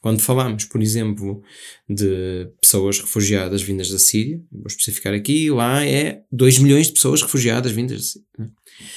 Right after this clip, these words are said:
E eu ouvi o testemu-, ouvi o testemunho deles,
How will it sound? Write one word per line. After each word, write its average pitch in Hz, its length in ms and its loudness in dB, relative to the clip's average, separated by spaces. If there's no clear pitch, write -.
E 139 200 6
eu 175 100 6
ouvi 175 240 0
o 131 60 4
testemu-, 131 400 2
ouvi 143 280 0
o 127 60 0
testemunho 113 520 0
deles, 139 680 -2